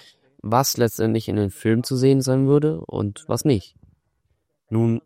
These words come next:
Speaker 2: das war sehr schwierig, weil wir mehr als dreihundert Stunden Material hatten. Stell dir vor, aus dreihundert Stunden eine Geschichte von einer Stunde und zwanzig Minuten zu bauen,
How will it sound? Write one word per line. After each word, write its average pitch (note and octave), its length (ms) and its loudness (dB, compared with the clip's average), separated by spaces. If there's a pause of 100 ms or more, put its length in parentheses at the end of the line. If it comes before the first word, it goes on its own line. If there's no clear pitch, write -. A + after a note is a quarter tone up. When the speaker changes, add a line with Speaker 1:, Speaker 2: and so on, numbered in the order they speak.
(100)
Speaker 2:
das G#2+ 160 -8
war G2+ 140 0
sehr G#2 100 -2
schwierig, A2+ 640 -2
weil F2 160 -2
wir F#2+ 80 -2
mehr G2+ 240 0
als G2 180 -4
dreihundert A#2 600 -2
Stunden G#2 340 -4
Material F2+ 640 -4
hatten. - 340 -14 (180)
Stell A2+ 200 4
dir A2+ 140 4
vor, A#2 420 0
aus - 160 -8
dreihundert B2 520 2
Stunden A#2 440 -2
eine F#2+ 180 -2
Geschichte - 500 -4
von F#2+ 160 -4
einer F#2 200 -2
Stunde A#2+ 400 4
und F#2+ 140 2
zwanzig G2 400 -4
Minuten G2+ 340 0
zu - 120 -12
bauen, F#2 380 -2